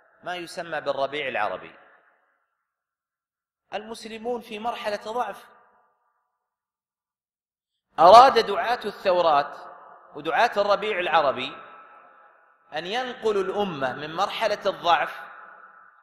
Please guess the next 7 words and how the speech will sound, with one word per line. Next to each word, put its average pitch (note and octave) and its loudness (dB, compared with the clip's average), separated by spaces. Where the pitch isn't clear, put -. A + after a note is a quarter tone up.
إلى E3+ -4
مرحلة G#3 2
القوة G3 2
والتمكين G#3+ -2
بغير G#3 -4
إعداد. C3+ -2
مثلًا، F3+ 2